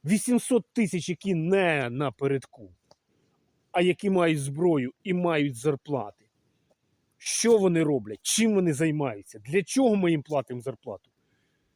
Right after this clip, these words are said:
Для чого ми набираємо ще п'ятсот тисяч? Скажіть мені, по-, поясніть, бо це все дуже просто. Дуже просто. Він сам сказав. Тому в мене до Буданова питання.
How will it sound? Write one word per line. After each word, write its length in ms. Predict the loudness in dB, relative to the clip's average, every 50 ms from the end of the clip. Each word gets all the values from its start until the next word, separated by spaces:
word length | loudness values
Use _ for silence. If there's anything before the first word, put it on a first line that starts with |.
| _ _ _ _ _ _ _ _ _ _ _ _ _
Для 240 | -6 0 2 2 2
чого 300 | 2 2 2 4 4 6
ми 120 | 4 4 4
набираємо 440 | 2 4 4 4 4 4 2 0
ще 200 | -2 -2 -2 -2
п'ятсот 360 | -2 -2 -6 -6 -4 -6 -6 _
тисяч? 400 | -8 -8 -8 -8 -12 -16 -16 -18
Скажіть 480 | -20 -20 -10 -8 -6 -4 -4 -6 -6 _ _
мені, 160 | -4 -4 0 0 0 -2 -2 -6 _
по-, 120 | -12 -12
поясніть, 920 | -6 -4 -2 0 0 -2 -2 -4 -4 0 2 4 4 4 2 0 -2 -6 _ _ _ _ _ _ _ _
бо 160 | -8 -6 -6 -2
це 140 | -2 -2
все 180 | -2 2 0 0
дуже 260 | 0 2 0 0 -2
просто. 580 | -2 0 2 2 2 2 0 -2 -6 _ -20 _ _ _ _ _ _ _ -20 _ _ _ _ _ _ _ _ _ _ _ _ _ _ _ _ _ _ _ _
Дуже 360 | -20 -6 -2 -2 0 0 0
просто. 500 | -2 0 -2 -2 -2 -4 -6 _ -20 -20 _ _ _ _ _ _ _
Він 320 | -10 -8 -4 -2 -2 -2
сам 260 | 0 0 -2 -2 -2 -2
сказав. 540 | -2 -2 -2 -2 0 0 -2 -2 -4 -6 _ _ _ _ _ _ _ _ _ _ _
Тому 280 | -6 -4 -2 0 0
в 40 | 0
мене 300 | 0 0 0 0 -2 -2
до 160 | -2 -2 -4
Буданова 540 | -4 -4 -8 -4 -2 -2 0 0 0 -2 -2
питання. 520 | -2 -4 -6 -4 -2 -2 -2 -2 -4 -6